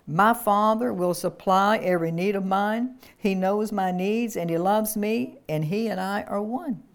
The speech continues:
These are things that you can say. But you know what? It really amazes me that when a person gets born again,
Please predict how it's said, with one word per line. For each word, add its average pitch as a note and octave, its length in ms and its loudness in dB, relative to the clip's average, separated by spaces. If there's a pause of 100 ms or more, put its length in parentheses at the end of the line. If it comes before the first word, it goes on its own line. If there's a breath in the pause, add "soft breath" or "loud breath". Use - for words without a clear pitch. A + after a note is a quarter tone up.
(800)
These D4 240 -4
are D#4+ 80 -2
things D#3 340 -4
that D3 140 -10
you D#3+ 80 -8
can D3 140 -12
say. E3+ 360 -12 (560 loud breath)
But - 160 -8
you D4 60 -2
know D4 140 2
what? A3+ 440 0 (840)
It F#3 160 -2
really A#3 260 2
amazes G3 640 0
me C#3+ 380 -4 (400 loud breath)
that F3+ 180 2
when G3 180 2
a F3+ 60 2
person A3 400 0
gets F#3 220 0
born F3+ 300 0
again, F#3 500 -6